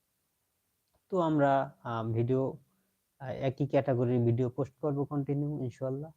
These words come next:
তাহলে দেখব যে, যে আমরা আরো সামনের দিকে এগিয়ে যেতে পারবো। <clears throat>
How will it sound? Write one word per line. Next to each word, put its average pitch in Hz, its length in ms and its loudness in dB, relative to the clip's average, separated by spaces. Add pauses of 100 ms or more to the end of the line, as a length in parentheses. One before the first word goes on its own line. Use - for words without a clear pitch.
(760)
তাহলে 127 220 0
দেখব 120 340 0
যে, 117 280 0
যে 117 160 0
আমরা 113 240 -4
আরো 113 280 -10
সামনের 113 360 -8
দিকে 113 200 -2
এগিয়ে 110 240 -2
যেতে 110 240 -12
পারবো। 113 480 -18 (1800)
<clears throat> 180 460 6